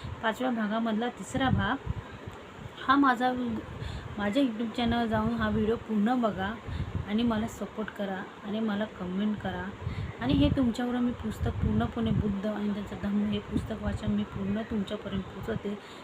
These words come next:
प्लीज मी तुम्हाला तुमच्या पाया पडते की तुम्ही हे तुमच्या मनात उतरा. ह्याच्याहून मी, मी शि-, वाचन तर करतेच, ह्याच्याहून मी शिकते पण आहे, तुम्ही पण शिका. हे शिकायच्या गोष्टी आहे, हे आपल्या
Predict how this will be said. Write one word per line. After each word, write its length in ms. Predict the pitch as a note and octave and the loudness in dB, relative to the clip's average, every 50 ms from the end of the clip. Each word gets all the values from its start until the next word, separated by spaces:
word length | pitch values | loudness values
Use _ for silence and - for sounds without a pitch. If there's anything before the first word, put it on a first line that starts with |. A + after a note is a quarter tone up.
| - - - | -10 -6 -2
प्लीज 260 | A#3+ A#3+ C4 C4+ C4 | 2 4 4 6 6
मी 140 | C4 A3+ A3 | 4 2 0
तुम्हाला 420 | G3 A3 G#3+ G#3 G#3 G3+ G3+ G3 | 0 2 2 2 2 2 2 -2
तुमच्या 440 | F#3 - - - G3 G3 F#3 - G#3 | -4 -6 -8 -6 -6 -4 -4 -6 -6
पाया 220 | - - - G3+ G#3 | -4 -4 -2 -2 -2
पडते 340 | G3+ A3 G#3 F#3+ - - | -2 -4 -4 -4 -4 -6
की 180 | G3+ - - G#3 | -6 -6 -6 -6
तुम्ही 260 | - G#3+ G#3 A3+ A3+ | -4 -2 0 0 0
हे 60 | A#3 | 0
तुमच्या 320 | A#3 - A3+ G#3+ G#3 B3 A#3 | 0 0 0 0 0 0 -2
मनात 340 | A3 F#3 F3+ F3 F#3 G#3+ A3 - | -2 -2 -2 -2 -4 -4 -4 -4
उतरा. 280 | G#3 G3+ - - - D#3+ - - - - - - - - - | -4 -6 -6 -4 -6 -6 -6 -8 -10 -12 -12 -12 -14 -12 -8
ह्याच्याहून 380 | - F#3+ F#3+ - B3 B3+ B3+ C4 | -6 -6 -2 0 0 2 4 4
मी, 200 | C4 B3+ B3+ B3+ - - - - - G#3 | 4 4 2 0 -2 -2 -6 -10 -6 -4
मी 120 | A3 A#3 | -2 -2
शि-, 580 | - - A3+ - - - - - - - - G3+ | -4 -6 -10 -12 -12 -12 -8 -8 -6 -4 -2 0
वाचन 360 | G3+ G3 G3 - C4 C4 B3 A#3+ | 0 0 0 0 0 0 2 2
तर 60 | C#4 | 0
करतेच, 440 | C4+ - A#3+ A#3 A3 - B3 B3 A3+ | 0 0 0 -2 0 -2 -2 -2 -2
ह्याच्याहून 280 | A#3 G#3+ G3+ A3+ A#3 A#3 | -2 -2 0 0 0 0
मी 80 | A#3+ - | 0 -2
शिकते 400 | - - G3 - - - - B3+ | -4 -8 -8 -8 -6 -4 -4 -4
पण 240 | B3+ - A#3 G#3+ | -2 0 0 0
आहे, 80 | G#3+ A#3+ | 0 0
तुम्ही 340 | B3 - - A3 G3+ G#3 A#3 | 0 0 0 2 2 2 0
पण 180 | - - B3 | 0 -2 -2
शिका. 360 | A#3+ - - G#3 - - - - - - - - - - - - - - - | -4 -4 -4 -8 -8 -8 -8 -10 -8 -8 -8 -8 -8 -8 -6 -4 -4 -2 -2
हे 100 | G#3 A#3+ | -2 -4
शिकायच्या 500 | A#3+ - B3 G#3 - A3+ A3+ - - B3+ | -4 -4 -6 -2 0 0 2 2 2 2
गोष्टी 360 | A#3+ G#3 G#3 G3+ - - - | 2 2 2 0 0 -2 -2
आहे, 100 | G#3+ F#3+ | -2 0
हे 100 | F#3 G#3 | 0 -2
आपल्या 400 | A#3 A#3 A3 - - A3 A#3 B3 | -2 -2 -4 -2 0 0 2 2